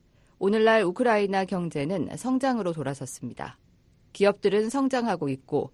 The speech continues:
국제적인 투자도 돌아오고 있습니다.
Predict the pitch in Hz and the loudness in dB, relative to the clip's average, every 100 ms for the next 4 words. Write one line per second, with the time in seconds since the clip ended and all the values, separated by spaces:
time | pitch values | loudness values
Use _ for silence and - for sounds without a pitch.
0 | _ - 180 - 226 208 180 185 185 214 | _ -12 -6 4 4 4 0 -2 -4 -4
1 | 170 147 165 131 165 175 143 117 110 - | -2 0 -2 -2 -2 -2 -2 -4 -10 -8
2 | 131 - - | -10 -10 -12